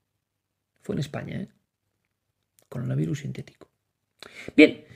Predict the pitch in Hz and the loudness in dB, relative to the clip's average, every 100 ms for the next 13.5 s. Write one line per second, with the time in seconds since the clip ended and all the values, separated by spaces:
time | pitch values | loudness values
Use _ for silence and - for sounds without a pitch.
0 | - _ - - 165 175 240 214 160 143 | -20 _ -2 6 8 8 8 8 6 8
1 | 151 196 160 131 139 143 185 220 247 - | 10 10 8 4 0 2 4 6 6 4
2 | - - 131 143 151 - 170 147 147 127 | -2 0 4 4 2 2 4 4 2 0
3 | 117 - 107 120 135 135 131 113 117 110 | -2 -4 -6 -2 0 2 0 0 -2 -2
4 | 127 123 123 139 151 190 185 - - - | 0 0 0 2 4 6 4 0 -10 -20
5 | - - - 131 123 117 139 170 165 175 | -20 -4 2 4 4 4 6 6 6 2
6 | - _ _ - - - - - 175 190 | -10 _ _ -18 -16 -16 -16 6 12 12
7 | 190 180 175 165 - - - - 226 233 | 12 12 10 8 4 -6 -14 0 4 8
8 | 247 214 240 226 202 202 175 208 196 165 | 12 12 12 10 10 6 6 6 4 6
9 | 139 226 156 123 117 113 127 120 117 117 | 8 6 6 2 0 0 0 2 0 2
10 | 120 117 120 196 - - 127 131 240 233 | 2 2 0 0 2 4 6 8 8 8
11 | 185 127 127 - 202 233 233 - - - | 4 2 2 4 4 4 0 -10 -20 -20
12 | - - _ - 165 143 151 135 123 127 | -20 -20 _ 0 4 8 8 8 4 4
13 | 190 - - - - | 2 0 -10 -20 -20